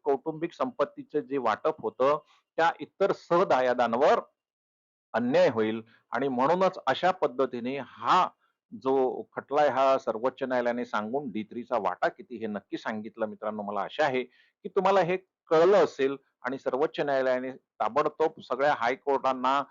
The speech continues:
या निर्णयाची प्रत पाठवण्यास सांगितलं आणि प्रत्येक हायकोर्टामध्ये आपल्याला माहिती आहे की वारसा हक्कासंबंधीचे खटले हे थोडेसे किचकट असतात, त्याच्यामुळे असे अनेक खटले प्रलंबित आहेत,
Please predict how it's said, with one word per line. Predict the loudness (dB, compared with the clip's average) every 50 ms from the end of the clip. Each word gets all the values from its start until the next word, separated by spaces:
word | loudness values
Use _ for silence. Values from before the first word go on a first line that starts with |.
| _ _ _ -4
या | -2 -2 0
निर्णयाची | 0 -2 -2 0 2 2 2 2 0 -2 -6
प्रत | -8 -6 -2 -2 0 -2
पाठवण्यास | 0 _ -4 -4 -2 -2 -4 -4 -4 -4 -4
सांगितलं | -6 -8 -8 -6 -8 -6 -4 -2 -2 -2 -2
आणि | -4 -8 -8
प्रत्येक | -8 -12 -16 -20 -20 _ -12 -12 -12 -10 -10
हायकोर्टामध्ये | -12 -12 -12 -12 -12 -10 -8 -8 -8 -8 -8 -8 -8 -10 -12 -14 _ _ _ _
आपल्याला | -16 -12 -8 -6 -4 -4 -2
माहिती | -2 -4 -4 -2 0 0
आहे | 0 0
की | 0 -2 -2
वारसा | 0 0 0 0 0 -2
हक्कासंबंधीचे | -2 -2 0 -2 -2 -2 -4 -8 -8 -6 -6 -6 -8 -10 -12 -14 -14
खटले | -12 -12 -14 -10 -8 -6 -6
हे | -4 -4
थोडेसे | -4 -6 -6 -6 -8 -12
किचकट | -14 -14 -16 -16 -6 -2 -2 0 0 0
असतात, | -4 -2 _ 0 0 0
त्याच्यामुळे | -2 _ _ _ _ _ -6 -4 -2 0 2 4 4
असे | 4 4 2
अनेक | 0 0 0 0 -2 -4 -6 -8
खटले | -10 -4 -2 -2 -4
प्रलंबित | -4 _ _ -6 -4 -2 -2 -2 -2 -4 -4 -2
आहेत, | 0 -2 -2